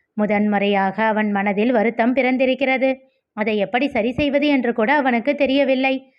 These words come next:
ஏனோ தூக்கம் வராததால் அவனுக்கு பிடித்த விளையாட்டை விளையாடிக் கொண்டிருந்தான். நள்ளிரவை தாண்டி அவன் விழிகள் உறக்கத்தை தேடவில்லை. ஆதி பேசிய வார்த்தைகளே அவன் காதில் ஒலித்துக் கொண்டு இருந்தன.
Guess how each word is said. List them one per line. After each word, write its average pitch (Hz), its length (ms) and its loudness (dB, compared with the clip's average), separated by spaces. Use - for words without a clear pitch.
ஏனோ 208 340 -2
தூக்கம் 214 420 -4
வராததால் 202 600 0
அவனுக்கு 208 380 0
பிடித்த 214 340 0
விளையாட்டை 214 500 0
விளையாடிக் 226 460 0
கொண்டிருந்தான். 190 680 -4
நள்ளிரவை 208 680 2
தாண்டி 190 380 0
அவன் 220 220 0
விழிகள் 208 460 0
உறக்கத்தை 214 600 0
தேடவில்லை. 247 600 0
ஆதி 202 300 -4
பேசிய 208 440 -4
வார்த்தைகளே 196 640 -2
அவன் 214 260 -2
காதில் 196 400 -2
ஒலித்துக் 226 400 -2
கொண்டு 202 220 0
இருந்தன. 233 400 2